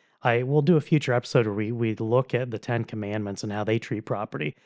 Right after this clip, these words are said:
'cause the whole thing, the, the, the entire second table is about property. It's about real property, which is real estate, like land,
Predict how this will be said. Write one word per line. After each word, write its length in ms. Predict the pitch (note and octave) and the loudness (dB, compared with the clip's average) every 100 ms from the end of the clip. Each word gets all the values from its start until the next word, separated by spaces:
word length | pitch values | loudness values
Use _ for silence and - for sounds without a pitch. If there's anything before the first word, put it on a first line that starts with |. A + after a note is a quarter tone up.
| _ - | _ 0
'cause 140 | C3 | 0
the 60 | B2+ | 4
whole 140 | E3+ | 2
thing, 320 | - B2+ G2+ | 2 0 -2
the, 160 | G2 C#3+ | -6 -6
the, 160 | C#3 | -4
the 100 | B2+ B2+ | 0 0
entire 240 | C#3+ D3+ | 2 0
second 320 | - A#2+ A2 | 2 0 0
table 300 | A2 G#2 G2 | -4 -4 -6
is 120 | F#2 | -8
about 260 | F#2 G#2 A#2 | -6 -6 -6
property. 580 | - G2 - C3 D#3+ C#3+ _ _ _ _ _ _ _ _ _ _ _ _ _ | -8 -8 -6 -6 -8 -10 _ _ _ _ _ _ _ _ _ _ _ _ _
It's 180 | E3 C#3+ | 0 2
about 280 | C#3 A#2 A2 | 4 2 2
real 200 | A2+ B2 | 4 4
property, 540 | - C#3 - D#3+ F3 F3 | 4 0 2 0 0 0
which 240 | A2+ - | 0 0
is 240 | G#2 F#2+ - - | -4 -4 -14 -10
real 260 | G#2+ G#2+ | -4 0
estate, 460 | A#2+ - A#2 C3 D#3 | 0 0 -2 -2 -4
like 160 | A#2+ C3+ | -8 -8
land, 560 | G2+ G2+ G2 A#2 D#3 | -6 -4 -2 0 0